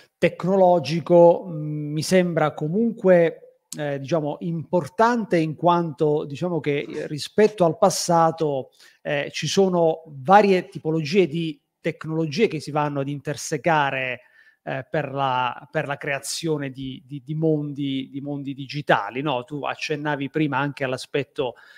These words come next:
dell'intelligenza artificiale, eh, generativa. Eh, quindi secondo te oggi, cioè, se volessimo dare, eh, anche, come dire, un consiglio, no? Magari a dei ragazzi e delle ragazze,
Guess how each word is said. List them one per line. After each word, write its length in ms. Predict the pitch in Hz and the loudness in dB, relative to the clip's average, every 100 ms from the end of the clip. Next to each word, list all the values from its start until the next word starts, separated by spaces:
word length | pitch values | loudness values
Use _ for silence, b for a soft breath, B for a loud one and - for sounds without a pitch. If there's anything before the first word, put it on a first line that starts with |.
| B - | B -8
dell'intelligenza 800 | 139 147 147 143 135 156 139 | -6 -4 -4 -4 0 -2 -2
artificiale, 960 | 139 - 127 139 - 143 139 135 135 127 b b b _ | -6 -8 -14 -10 -2 0 0 0 -2 -4 b b b _
eh, 560 | - 131 127 123 127 | -4 -2 -2 -2 -4
generativa. 1040 | 131 160 147 151 156 196 170 123 131 120 - | -2 0 2 4 2 2 -2 0 0 0 -2
Eh, 800 | 135 131 131 127 127 127 127 - | -4 -2 -2 -2 -2 0 -2 0
quindi 260 | 226 202 | 0 0
secondo 380 | 160 165 165 165 | 0 0 0 2
te 140 | 220 | 6
oggi, 440 | 180 190 170 160 147 | 8 8 4 -2 -2
cioè, 320 | 151 143 127 | 0 0 -2
se 140 | - | -6
volessimo 720 | 139 143 139 160 175 - 156 156 | -8 -6 -2 0 0 -2 -4 2
dare, 580 | 170 165 156 147 135 b b b - | 6 6 6 4 0 b b b -4
eh, 80 | 147 | 0
anche, 640 | 143 160 175 165 165 160 | 2 4 2 2 4 4
come 160 | 151 151 | 2 0
dire, 100 | 143 | -2
un 160 | 151 | -6
consiglio, 800 | 131 170 165 - 196 170 143 135 | -6 -6 -6 -2 -2 -2 -2 -2
no? 180 | 147 139 | 0 -2
Magari 400 | 131 131 151 143 | -2 0 0 0
a 220 | 131 131 | 0 -2
dei 280 | 127 139 135 | -4 -4 -4
ragazzi 420 | 131 156 156 151 | 0 0 0 -2
e 20 | |
delle 140 | 139 139 | -4 -2
ragazze, 680 | 139 160 151 - 147 127 | 0 2 0 -4 -10 -10